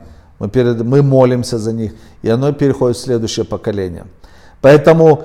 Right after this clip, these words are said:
несмотря на как-, какая бы ни была ситуация, нам надо понимать, что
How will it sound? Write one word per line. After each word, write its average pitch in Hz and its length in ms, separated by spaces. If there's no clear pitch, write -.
несмотря 165 680
на 147 120
как-, 135 260
какая 156 300
бы 160 140
ни 151 120
была 135 200
ситуация, 117 600
нам 123 200
надо 135 240
понимать, 123 480
что - 240